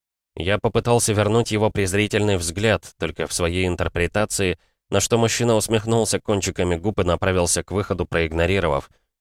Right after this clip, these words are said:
У двери он остановился и, полуобернувшись, произнес: «Тебя раньше звали Андар». Дверь закрылась в четвертый раз, а я обессиленно откинулся на мягкие подушки.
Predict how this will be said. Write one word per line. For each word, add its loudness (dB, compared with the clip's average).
У 0
двери 4
он 4
остановился 2
и, -6
полуобернувшись, 2
произнес: -2
«Тебя 0
раньше 2
звали 2
Андар». -4
Дверь 0
закрылась 0
в -12
четвертый 0
раз, 0
а -2
я 0
обессиленно 2
откинулся 2
на 2
мягкие -2
подушки. -4